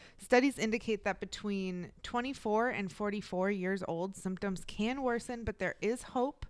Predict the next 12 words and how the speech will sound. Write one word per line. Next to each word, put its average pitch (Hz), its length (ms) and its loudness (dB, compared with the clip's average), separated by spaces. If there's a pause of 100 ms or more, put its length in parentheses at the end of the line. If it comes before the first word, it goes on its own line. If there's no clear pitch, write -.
(420)
because 220 320 0
many 214 360 4
people 262 300 0
do 226 400 -2
see 208 340 -4
some 196 320 -2
relief 202 320 0
in 196 100 -6
their 170 120 -4
symptoms 180 400 -6
after 165 320 -2
forty-five. - 800 -8